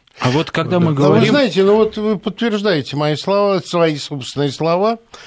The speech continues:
Speaker 3: потому что в Америке миллиардеров всего пятьсот сорок человек.
Speaker 2: Ну.
Speaker 3: При том, что в Китае их двести пятьдесят один, а в России семьдесят семь. Так что их действительно не так много, но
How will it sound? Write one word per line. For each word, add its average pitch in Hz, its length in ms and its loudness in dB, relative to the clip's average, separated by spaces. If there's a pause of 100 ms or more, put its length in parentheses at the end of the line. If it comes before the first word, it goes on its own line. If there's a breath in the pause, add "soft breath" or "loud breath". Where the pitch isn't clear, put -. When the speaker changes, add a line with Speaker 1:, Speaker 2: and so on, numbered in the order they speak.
(220 loud breath)
Speaker 3:
потому 143 480 -4
что 135 400 0
в 135 80 0
Америке 160 540 -2
миллиардеров 135 680 0
всего 135 300 -2
пятьсот - 440 -8
сорок 117 340 -6
человек. 120 640 -6 (800)
Speaker 2:
Ну. 185 400 -6 (760)
Speaker 3:
При 127 160 -2
том, 131 220 -2
что - 260 -4
в - 80 -12
Китае 117 520 -2
их 104 100 -10
двести 113 380 -6
пятьдесят 110 540 -6
один, 147 420 -4
а 110 340 0
в 107 80 -4
России 117 400 -4
семьдесят 113 580 -6
семь. - 260 -8 (1300 loud breath)
Так 135 140 -4
что 165 100 -2
их 151 140 -2
действительно 165 520 -2
не 127 160 0
так 139 320 -6
много, 120 440 -6
но 127 420 -2